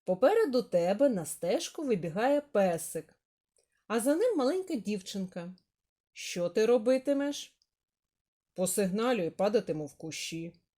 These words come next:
Так, протягнув учитель. А як вчиниш ти, Петрику? А на чиєму велосипеді я їду?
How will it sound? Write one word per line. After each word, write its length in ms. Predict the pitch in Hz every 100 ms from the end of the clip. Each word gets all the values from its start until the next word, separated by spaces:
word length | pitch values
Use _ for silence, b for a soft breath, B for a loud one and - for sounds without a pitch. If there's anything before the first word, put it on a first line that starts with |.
| _ _ _ -
Так, 840 | 202 175 160 156 151 151 - - _ _ _ _
протягнув 540 | 165 160 156 156 156 -
учитель. 560 | 156 - 160 - 151 - _ _ _ _ _ -
А 120 | 190
як 200 | 330 -
вчиниш 440 | - 415 403 370
ти, 280 | - 214 226
Петрику? 800 | 226 220 220 220 214 - 202 135 _ _ _ _ _ -
А 120 | 220
на 120 | 277
чиєму 320 | 294 381 403
велосипеді 680 | 381 370 359 392 381 220 170
я 100 | 160
їду? 280 | 151 170